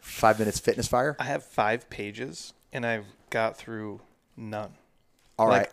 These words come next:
Speaker 2: I got through none.
Speaker 1: All right. Why
Speaker 2: This
Speaker 1: don't you, why
Speaker 2: is
Speaker 1: don't you scan
Speaker 2: This is
Speaker 1: and,
Speaker 2: amazing.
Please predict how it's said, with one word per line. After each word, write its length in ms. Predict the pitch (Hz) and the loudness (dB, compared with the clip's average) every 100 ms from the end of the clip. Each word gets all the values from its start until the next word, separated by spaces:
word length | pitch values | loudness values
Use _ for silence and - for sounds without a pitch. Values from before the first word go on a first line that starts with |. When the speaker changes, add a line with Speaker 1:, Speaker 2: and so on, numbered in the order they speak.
| - | -4
Speaker 2:
I 120 | 131 | -2
got 240 | 135 160 - | 0 -2 -2
through 240 | 160 151 | -4 -2
none. 340 | 120 120 120 - _ - | -2 -2 -2 -8 _ 2
Speaker 1:
All 60 | |
right. 160 | 101 92 - 107 | 2 2 -8 2
Why 160 | 113 139 | 8 8
Speaker 2:
This 140 | 151 | 8
Speaker 1:
don't 60 | 143 | 8
you, 80 | 139 | 10
why 140 | 127 | 10
Speaker 2:
is 40 | 151 | 8
Speaker 1:
don't 80 | 165 | 6
you 80 | 147 | 2
scan 560 | - - 120 117 143 - | 2 2 2 2 0 -6
Speaker 2:
This 280 | 127 120 - | -6 -6 -6
is 380 | 175 180 160 - _ - | -8 -6 -10 -12 _ -4
Speaker 1:
and, 80 | 123 | 0
Speaker 2:
amazing. 220 | 113 | 0